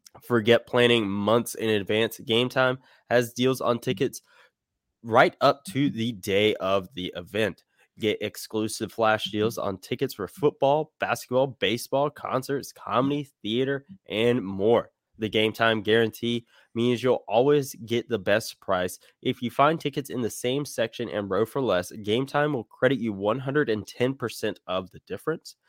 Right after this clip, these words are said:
You get images of your seat before you buy, so you know exactly what to expect when you arrive. You're not gonna get surprised by a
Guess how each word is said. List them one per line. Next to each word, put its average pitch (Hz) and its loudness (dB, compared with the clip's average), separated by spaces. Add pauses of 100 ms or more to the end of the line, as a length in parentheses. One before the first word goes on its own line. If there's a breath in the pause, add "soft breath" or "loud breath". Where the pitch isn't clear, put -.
(260 soft breath)
You 113 -4
get 110 0
images 135 0
of 160 4
your 160 2
seat - -4
before 127 -2
you 143 0
buy, 104 6
so 107 -4
you 110 -2
know 113 0
exactly 107 -2
what 104 0
to 107 -2
expect - -6
when 85 -12
you 80 -12
arrive. 107 4
You're 95 -8
not 85 -4
gonna 82 -12
get 73 -10
surprised - -16
by - -14
a - -12